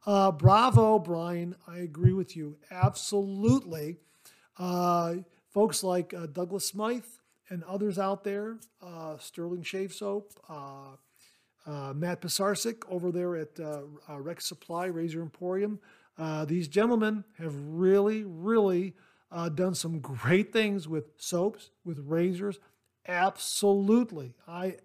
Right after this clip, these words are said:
absolutely agree with you a hundred percent. And you have other great artisans like, uh, the Carve Overlander, uh, the Dracont, uh, Blackland, uh, Blackland razors. Uh, we just talked about the Dart.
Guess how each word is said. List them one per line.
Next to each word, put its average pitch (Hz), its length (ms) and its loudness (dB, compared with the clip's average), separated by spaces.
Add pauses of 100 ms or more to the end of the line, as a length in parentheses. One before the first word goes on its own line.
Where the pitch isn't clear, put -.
absolutely 214 680 2
agree 175 240 -2
with 175 180 -6
you 170 120 -6
a 151 60 -10
hundred 175 200 -8
percent. 165 480 -10 (460)
And 180 280 2
you 185 80 2
have 190 220 4
other 285 240 2
great 196 220 2
artisans 147 480 -2
like, 151 200 -6 (300)
uh, 160 380 -4
the 147 160 -12
Carve 165 320 -4
Overlander, 151 680 -6 (400)
uh, 156 680 -6
the 156 140 -8
Dracont, 165 680 -10 (440)
uh, 156 760 -6 (340)
Blackland, 202 920 0
uh, 185 280 -2 (200)
Blackland 190 600 -2
razors. 135 520 -6
Uh, 147 280 -12 (160)
we 180 60 -4
just 151 180 -8
talked 160 220 -10
about 147 180 -8
the 165 80 -8
Dart. 151 400 -6